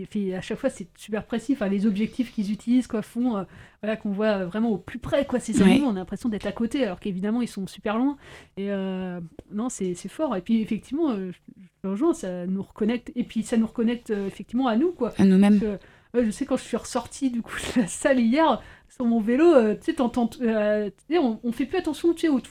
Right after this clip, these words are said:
Speaker 1: à tous les bruits, aux alentours, surtout en ville. Et en fait, là, tu t'aperçois, mais essayer de se reconnecter effectivement à tous les sons, même de la ville, aux petits oiseaux qu'on peut entendre.
Speaker 2: Mm.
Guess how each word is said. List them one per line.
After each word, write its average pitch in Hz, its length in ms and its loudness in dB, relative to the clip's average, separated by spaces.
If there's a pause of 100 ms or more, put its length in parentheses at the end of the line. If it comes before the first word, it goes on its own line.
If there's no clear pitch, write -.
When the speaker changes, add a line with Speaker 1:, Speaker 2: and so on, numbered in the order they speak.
(120)
Speaker 1:
à - 60 -6
tous - 140 -8
les 262 100 4
bruits, 285 380 2
aux 214 360 -2
alentours, 226 600 0 (220)
surtout - 240 -6
en 226 100 2
ville. 254 260 2 (380)
Et 202 60 -2
en 208 40 0
fait, 320 220 -2
là, 311 80 2
tu - 160 -14
t'aperçois, 233 420 -2
mais 185 480 -2
essayer 240 260 -6
de 214 220 -2
se - 120 -20
reconnecter 240 520 -2
effectivement 262 540 -2
à 220 80 -2
tous - 160 -4
les 254 120 2
sons, 269 200 0
même 240 180 2
de 220 80 0
la 220 140 0
ville, 254 240 0
aux 226 60 -4
petits - 260 -10
oiseaux 240 340 2
qu'on 220 140 -2
peut 220 140 -4
entendre. 226 460 0
Speaker 2:
Mm. 175 240 8